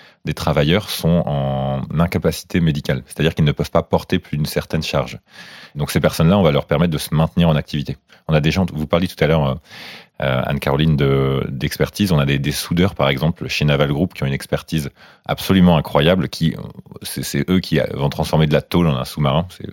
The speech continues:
pour moi, c'est quasiment de l'art. Et, et ces gens-là, en fait, euh, c'est des populations très vieillissantes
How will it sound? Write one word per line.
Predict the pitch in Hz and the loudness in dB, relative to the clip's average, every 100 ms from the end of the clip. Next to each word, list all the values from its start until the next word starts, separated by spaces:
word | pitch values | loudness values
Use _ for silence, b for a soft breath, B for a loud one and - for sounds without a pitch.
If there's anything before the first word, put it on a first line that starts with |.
| 78 | -10
pour | - 71 | -2 2
moi, | 80 | 2
c'est | - | 0
quasiment | - 71 69 | -4 0 0
de | 67 | 0
l'art. | 73 - B B B B - | -4 -6 B B B B -2
Et, | 73 73 73 | 0 2 0
et | |
ces | - 76 | 2 2
gens-là, | 78 87 | 4 4
en | |
fait, | 80 82 71 | 4 2 2
euh, | 67 | 0
c'est | 65 69 | -2 -6
des | 69 | -6
populations | - 67 67 - | -6 -6 -4 -8
très | - 80 | -2 -2
vieillissantes | 71 73 67 - 85 - | 0 -2 -2 -4 -4 -6